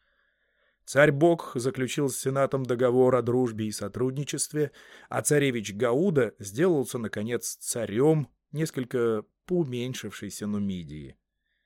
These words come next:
Именно бог с разрешения Рима и прибрал к рукам территории, ранее подвластные Югурте. А когда подоспел небольшой флот,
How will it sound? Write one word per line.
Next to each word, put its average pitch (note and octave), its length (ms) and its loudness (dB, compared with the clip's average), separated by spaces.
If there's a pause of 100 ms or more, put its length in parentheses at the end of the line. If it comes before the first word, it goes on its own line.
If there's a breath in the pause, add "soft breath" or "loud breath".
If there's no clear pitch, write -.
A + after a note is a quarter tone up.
(320)
Именно D#3+ 380 4
бог C#3 580 2
с - 80 -12
разрешения G#2+ 720 -4
Рима A#2+ 340 -4
и - 160 -2
прибрал A2+ 520 0
к - 80 -16
рукам G2 340 -8
территории, B2+ 580 0
ранее A#2+ 380 0
подвластные G2 800 -6
Югурте. F2 580 -12 (1080)
А D3+ 120 2
когда D3 320 4
подоспел C3 520 2
небольшой A#2+ 500 -2
флот, G3+ 500 0